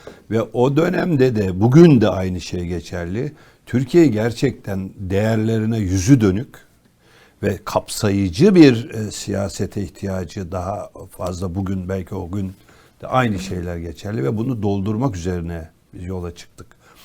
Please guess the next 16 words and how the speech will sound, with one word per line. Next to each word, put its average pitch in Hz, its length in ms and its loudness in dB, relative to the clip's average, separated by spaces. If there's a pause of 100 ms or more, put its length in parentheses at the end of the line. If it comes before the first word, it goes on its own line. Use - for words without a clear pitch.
(520)
E, 101 340 -4
ve 101 240 -2
bu 127 100 0
süreçte 117 640 -2
kurumsal 107 500 -4
kimliğin 101 640 -6
oluşmasında, 95 1200 -8
e, 104 100 -16 (400)
e, 98 280 -12
iyi, 101 120 -4
e, 95 40 -10 (680)
bü-, 98 240 -10
büyük 98 220 -4
çalışmalar 98 540 -6
yaptı. 92 260 -8
Hatta 143 320 -4